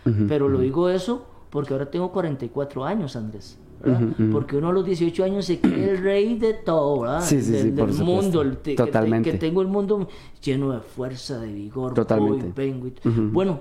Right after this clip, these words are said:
Speaker 2: pues a Sansóncito también le pasó lo mismo, porque dice que estaba en Tignat, esa era la
Speaker 1: Ujú.
Speaker 2: frontera entre el pueblo de Dios y los filisteos,
Speaker 1: Y los filisteos, ajá.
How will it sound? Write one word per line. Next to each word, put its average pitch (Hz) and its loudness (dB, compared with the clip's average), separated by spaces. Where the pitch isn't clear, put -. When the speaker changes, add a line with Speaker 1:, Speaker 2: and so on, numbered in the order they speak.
Speaker 2:
pues 147 -2
a 147 -2
Sansóncito 139 -2
también 156 -2
le 190 0
pasó 170 -6
lo 170 -2
mismo, 185 -2
porque 135 -6
dice 151 -6
que 139 -4
estaba 160 -4
en 139 -6
Tignat, 139 -6
esa 117 -8
era 165 -4
la 170 -2
Speaker 1:
Ujú. 170 -6
Speaker 2:
frontera 156 0
entre 131 -6
el 120 -10
pueblo 185 0
de 156 2
Dios 226 -6
y 151 -2
los 131 -6
filisteos, 117 -6
Speaker 1:
Y 139 4
los 127 2
filisteos, 107 2
ajá. 110 0